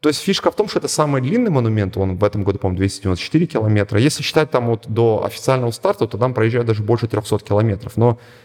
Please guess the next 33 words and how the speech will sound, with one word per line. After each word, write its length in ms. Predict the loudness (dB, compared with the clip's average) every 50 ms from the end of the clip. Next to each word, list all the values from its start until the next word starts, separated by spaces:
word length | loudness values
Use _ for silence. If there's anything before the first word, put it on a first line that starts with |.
| _ _ _ _
фишка 300 | 0 0 2 2 0 0
в 80 | 0 2
том, 180 | 2 2 2
что, 240 | 0 0 -2 -2 0
грубо 260 | 0 0 0 0 0
говоря, 240 | 2 2 2 2 2
первые 300 | 2 2 2 2 2 0
двести 240 | -2 -4 -6 -6 -6
семьдесят 320 | -4 -4 -4 -2 -4 -4
километров 500 | -2 -2 -2 0 0 -2 -2 -2 -4 -2
там 140 | 0 0 2
ничего 300 | 2 2 2 2 2 2
не 80 | 2 0
происходит. 580 | 0 -2 -2 -4 -4 -6 -6 -6 -6 -10 -18 -20 _ _ _ _ _ _ _ _ _ 2
Ну, 120 | 2 4
толком. 480 | 4 4 2 2 2 0 -4 -4 -4 -8 -8 -4 0 2 2 2 2 2 2 4
То 60 | 4
есть 120 | 4 4
едут 320 | 4 4 4 4 2 0 0 0 -2 -2
в 40 | -2
основном 340 | -2 -2 0 0 0 0
по 100 | 0 0
равнине, 560 | 0 0 -2 -2 0 0 0 0 0 0 0 -2
никаких, 360 | -2 -2 -4 -4 -4 -4 -2
никакой 400 | -2 -2 -4 -2 -2 -2 -2 -2
брусчатки, 600 | -2 -4 -6 -4 -2 0 0 -2 -2 -4 -4 -2
никаких-то 460 | 0 0 -2 -4 -8 -10 -6 -6 -2
серьезных 380 | 0 0 2 2 2 0 -2 0
подъемов. 500 | 0 0 2 4 2 2 2 0 -4 -8 -10 -6
Там 220 | -4 -2 -2 0 -2
отпускают 420 | -2 -4 -4 -4 0 2 2 2 2
какой-то 240 | 0 -2 0 0 0
отрыв. 380 | 0 2 2 0 0 0 -4